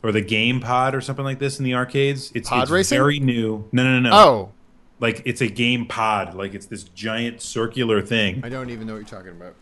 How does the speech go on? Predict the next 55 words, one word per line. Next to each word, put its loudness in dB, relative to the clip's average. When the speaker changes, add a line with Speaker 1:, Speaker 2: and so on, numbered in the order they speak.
Speaker 1:
the -2
size 0
of, -6
like, 0
a -2
small -2
room, 0
and 0
you 0
enter 0
with 2
a 0
door. 0
And 2
you 0
go 2
and -2
sit -4
in -4
the -4
seat, -2
and -6
you -4
can -6
play 0
different -4
things. -2
You -10
can -6
play -2
Hoth. 0
You -8
can -12
play -4
the -2
Death 0
Star 0
run. -4
You -8
can -4
play, -2
like, 0
Speaker 2:
Huh. -8
Speaker 1:
Yavin. 0
You -8
can -4
do 2
all 6
these -2
different -4
things. -4
Speaker 2:
I'll -12
look -12
this -6
up. -8